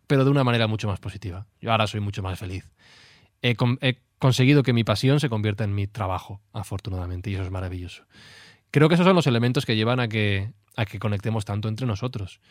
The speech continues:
Compartir, aprender y disfrutar. Y si eso lo consigues, que sea una presencia constante en tu día a día,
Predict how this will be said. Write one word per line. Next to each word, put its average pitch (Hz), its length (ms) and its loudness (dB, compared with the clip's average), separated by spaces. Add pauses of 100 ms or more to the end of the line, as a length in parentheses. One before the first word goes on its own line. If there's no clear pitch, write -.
(260)
Compartir, 107 720 4 (320)
aprender 110 680 0
y 123 120 -2
disfrutar. 107 600 0 (480)
Y 120 100 -2
si 120 140 0
eso 123 300 2
lo 117 240 -2
consigues, 131 520 0
que 110 100 -8
sea 113 600 -2 (100)
una 120 180 -2
presencia 110 360 -2
constante 107 400 -4
en 107 80 -2
tu 104 140 -2
día 104 160 2
a - 40 2
día, 107 260 -2